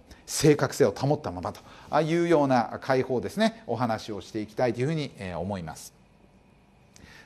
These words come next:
で、えー、いうことですよね。え、とにかく、えー、時間がないっていうのは、午後の部、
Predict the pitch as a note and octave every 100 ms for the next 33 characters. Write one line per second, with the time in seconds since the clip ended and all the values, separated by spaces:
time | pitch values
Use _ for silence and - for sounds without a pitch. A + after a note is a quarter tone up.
0 | - C#3 C3+ C3+ - A#2 A2+ G#2 G2+ G2
1 | F2+ F2 F2 D2+ - - A#2+ C3 - -
2 | - - G3+ A3 G3+ G3 B3 G#3 A#2+ -
3 | B2 C3 B2 A2+ A2+ G#2 C#3+ A3+ A#3 A3+
4 | B3+ G3+ - - D3 C3 G#2+ D#3 D#3+ A2+
5 | C#3 A3+ F#3 A2+ G2